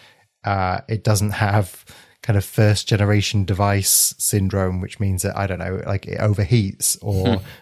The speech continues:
Speaker 1: the battery doesn't last long enough, or it has some other problem that I can't foresee right now that means that in a few years' time, you look back and you, and you go, "Oh, well, that was a,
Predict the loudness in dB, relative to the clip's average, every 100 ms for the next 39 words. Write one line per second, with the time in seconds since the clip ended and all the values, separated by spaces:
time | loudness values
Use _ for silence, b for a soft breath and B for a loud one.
0 | B 0 0 0 0 0 0 0 0 0
1 | -2 -2 -4 -4 -2 0 0 2 2 2
2 | -2 0 0 2 -2 -2 -4 -4 -4 -4
3 | -4 0 0 0 -4 -2 -2 -2 -6 B
4 | B B B -6 0 2 4 2 0 -2
5 | -2 -8 -14 B B B B 2 2 4
6 | 0 0 -2 4 6 6 4 2 2 2
7 | 0 0 -2 -2 0 0 -2 0 0 2
8 | 2 2 2 0 0 -2 -2 -4